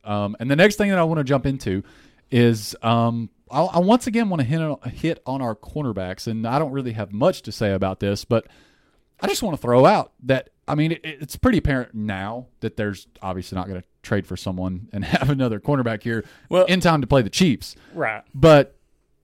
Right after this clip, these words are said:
Speaker 1: I really thought that there would be a move made here in time for hopefully someone,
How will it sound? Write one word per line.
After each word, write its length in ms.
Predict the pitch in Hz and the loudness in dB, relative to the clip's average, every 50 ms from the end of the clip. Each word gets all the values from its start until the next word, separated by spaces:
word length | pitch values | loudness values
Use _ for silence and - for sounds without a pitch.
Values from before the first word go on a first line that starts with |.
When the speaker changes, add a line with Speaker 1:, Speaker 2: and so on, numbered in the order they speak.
| _ _ _ - _ | _ _ _ -16 _
Speaker 1:
I 140 | - - 240 | 0 2 2
really 540 | 247 233 233 233 240 233 190 139 120 107 101 - _ - | 4 4 4 4 6 6 4 4 4 0 -4 -10 _ -10
thought 380 | - - 143 165 160 101 82 - _ _ _ _ - 110 | -4 0 2 4 2 2 0 -8 _ _ _ _ -20 -10
that 540 | 113 123 113 113 110 110 107 107 104 104 _ _ _ _ _ _ _ _ _ _ _ _ _ _ _ _ _ - - - | -6 -4 -4 -2 -2 -4 -4 -6 -8 -10 _ _ _ _ _ _ _ _ _ _ _ _ _ _ _ _ _ -16 -8 -4
there 180 | 139 147 160 | 0 0 2
would 140 | 147 135 123 | 0 0 0
be 140 | 113 131 120 | 0 -2 0
a 60 | 104 | 0
move 340 | 107 120 143 156 147 117 101 | 0 0 0 0 0 -2 -4
made 260 | 98 98 95 92 90 | -4 -4 -6 -6 -8
here 380 | 90 - 104 95 92 90 90 - | -10 -10 -8 -6 -6 -6 -6 -4
in 200 | - 120 123 127 | -2 -2 -2 -2
time 640 | - - - - 151 180 202 214 190 147 123 113 117 - _ _ | -4 -8 -8 -4 -2 0 2 2 0 0 -2 -4 -8 -12 _ _
for 320 | _ - - 131 127 123 117 | _ -10 -4 -2 0 0 0
hopefully 640 | - - - - 202 240 226 - - 139 120 113 110 | -2 -4 0 2 2 2 0 -2 -8 -6 -6 -6 -6
someone, 640 | 110 - - 113 107 107 107 107 107 107 101 101 | -6 -6 -6 -4 -4 -4 -4 -4 -4 -4 -4 -6